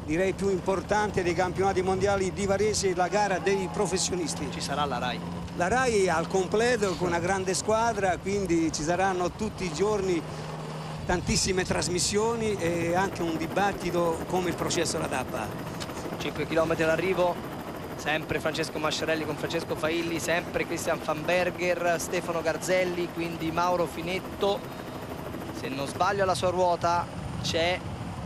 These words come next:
Speaker 2: <clears throat> Donato Cannone, quindi Enrico Gasparotto che si volta, cerca di studiare la situazione, bravo Mauro Finetto, eh? Davvero ottimo l'esordio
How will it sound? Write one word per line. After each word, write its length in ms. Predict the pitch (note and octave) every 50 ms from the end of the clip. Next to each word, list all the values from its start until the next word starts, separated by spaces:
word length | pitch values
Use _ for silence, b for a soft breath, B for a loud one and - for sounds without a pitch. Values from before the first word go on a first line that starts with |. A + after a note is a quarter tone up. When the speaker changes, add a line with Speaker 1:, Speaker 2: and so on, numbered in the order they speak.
| - - -
Speaker 2:
<clears throat> 480 | - G#3+ G3+ E3 C#3 B2 - - - -
Donato 300 | C3+ C#3 D3 C#3 C#3+ C#3
Cannone, 400 | C3+ C#3+ D3+ E3 F3+ F3+ E3+ D3
quindi 180 | C#3+ C#3+ C#3 C3+
Enrico 260 | B2+ C3 - D3 C#3+
Gasparotto 480 | C#3 B2+ - - D3 E3 - - - C3+
che 80 | C3+
si 180 | C#3 - - F3
volta, 500 | E3 D3+ C3+ B2+ - - - D#3 F#3 - - - - - - - - - - - - - - - - - - - - - - - - - - - - - - - - - - - - - - - - - - - - -
cerca 240 | B2+ B2 - - C3
di 60 | B2+
studiare 380 | - - - B2+ C3+ C3+ C3+ C3
la 60 | B2
situazione, 400 | - - C#3+ C#3+ F3 A#3+ A#3+ F#3
bravo 240 | E3+ G#3+ B3+ C#4+ C4
Mauro 240 | A#3 G#3 F#3 E3+ D#3+
Finetto, 520 | C3 D3+ C#3+ B2+ - - - B2+ C#3 E3
eh? 280 | G3+ - - - - - - - - - - C3+
Davvero 800 | D3 A3 A#3+ A#3 G#3 F#3+ F#3 F3+ E3+ E3 D#3+ D#3+ D#3 D#3 D3+ - - -
ottimo 420 | A#3 A3+ - - - G#3+ F#3 E3+
l'esordio 760 | E3+ D#3+ D#3 - F#3 F#3+ F#3+ F3+ - - E3+ E3 D#3 D3+ C#3+